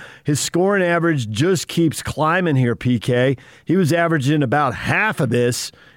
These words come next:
in those four games they played in December as the season started, and it climbs. Twenty-three points, twenty-seven points, twenty-nine points. Now he's averaging thirty, almost thirty-one points a game.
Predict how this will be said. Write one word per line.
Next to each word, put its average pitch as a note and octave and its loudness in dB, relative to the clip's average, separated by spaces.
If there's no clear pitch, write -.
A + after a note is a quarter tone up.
in B2+ 2
those B2+ 0
four E3+ 0
games D3+ 0
they C3 0
played D3 0
in B2+ 2
December D3+ 0
as A2 -2
the G#2+ -2
season B2+ 0
started, C3 0
and B2+ 0
it C3 -2
climbs. C#3+ 0
Twenty-three C#3 0
points, D#3+ 0
twenty-seven E3 0
points, D#3+ 0
twenty-nine E3 2
points. D#3+ 0
Now E3+ 2
he's D#3+ 2
averaging C#3+ 2
thirty, E3+ 2
almost D#3+ 0
thirty-one D#3+ 2
points D#3 0
a C3+ 0
game. C3+ 2